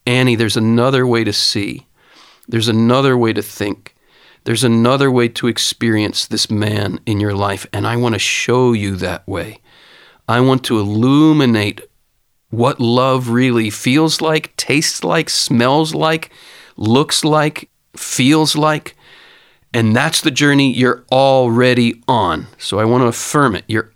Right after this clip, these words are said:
already on it. You're asking me, "How can you continue on it?" Well,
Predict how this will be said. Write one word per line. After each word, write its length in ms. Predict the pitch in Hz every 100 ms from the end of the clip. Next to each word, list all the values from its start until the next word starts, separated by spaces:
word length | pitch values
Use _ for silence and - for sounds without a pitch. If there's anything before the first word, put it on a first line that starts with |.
| -
already 720 | 135 147 147 139 135 127 - _ _ 131
on 240 | 131 113
it. 180 | 180 -
You're 200 | 117 107
asking 540 | 117 147 160 - 131 110
me, 240 | 107 104 - - - _
"How 680 | - - 143 139 143 147 131 _
can 160 | - 139
you 100 | 131
continue 720 | 123 117 - 190 196 139 -
on 200 | 92 85
it?" 60 | - _ _ _ _ _
Well, 340 | - 120 123